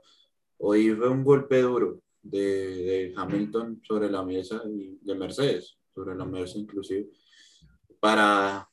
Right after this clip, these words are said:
pelear ese, ese campeonato. Em, lo que veo es que esto se va a definir,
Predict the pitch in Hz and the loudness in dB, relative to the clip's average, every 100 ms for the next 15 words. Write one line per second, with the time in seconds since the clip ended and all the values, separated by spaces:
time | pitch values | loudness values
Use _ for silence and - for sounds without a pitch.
0 | _ 113 110 107 104 110 110 117 120 110 | _ 4 6 8 6 4 2 0 2 2
1 | 98 90 104 107 107 113 113 104 101 - | 2 0 -2 -4 -4 -2 0 0 0 -2
2 | 131 _ 101 104 104 98 98 95 95 90 | -6 _ 0 0 0 -4 -10 -12 -12 -10
3 | 85 - _ 101 104 104 110 101 98 107 | -12 -14 _ -2 0 2 4 4 6 6
4 | 127 139 - - 143 151 156 139 117 107 | 4 2 -4 -2 4 6 4 2 -2 -8
5 | - _ _ _ _ _ _ _ - 110 | -14 _ _ _ _ _ _ _ -8 -6
6 | - 131 143 139 143 117 107 127 113 107 | -2 2 4 2 0 2 0 0 -2 -4
7 | - | -6